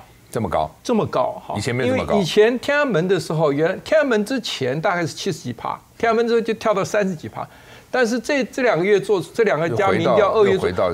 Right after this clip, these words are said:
Speaker 2: 掉到二十趴。
Speaker 1: 嗯。
Speaker 2: 然后里面很多讯息哦。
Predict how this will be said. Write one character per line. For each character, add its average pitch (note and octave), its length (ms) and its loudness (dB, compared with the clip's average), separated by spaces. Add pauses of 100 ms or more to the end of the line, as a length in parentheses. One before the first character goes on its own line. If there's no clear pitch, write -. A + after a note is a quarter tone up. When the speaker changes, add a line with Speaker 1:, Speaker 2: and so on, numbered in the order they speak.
Speaker 2:
掉 A#3+ 140 2
到 A3 160 0
二 B3+ 120 2
十 - 140 -6
趴。 - 260 -8 (200)
Speaker 1:
嗯。 - 60 -14 (680)
Speaker 2:
然 G3+ 100 0
后 C4 80 2
里 G3+ 120 2
面 A#3 160 2
很 D#3 180 -2
多 G#3+ 160 6
讯 B3 320 -2
息 A#2 280 -6
哦。 - 140 -8